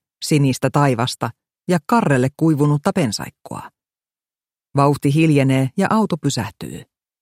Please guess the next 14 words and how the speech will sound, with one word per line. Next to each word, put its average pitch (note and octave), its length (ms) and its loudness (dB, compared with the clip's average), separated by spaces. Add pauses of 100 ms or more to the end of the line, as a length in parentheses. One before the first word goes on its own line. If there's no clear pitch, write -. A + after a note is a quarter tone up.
(300)
Miehet F#3 380 2
kääntyvät D3 400 2
katsomaan D#3+ 520 0
meitä. - 440 -8 (1200)
Kuljettaja D#3+ 520 2
sanoo F3+ 300 2
venäjäksi: A2+ 640 -4 (840)
"On A3 200 4
aika C4 280 4
nousta F3 400 2
autosta D#3+ 500 0
ja C#3+ 120 4
jatkaa F#3 360 0
jalkaisin. - 720 -4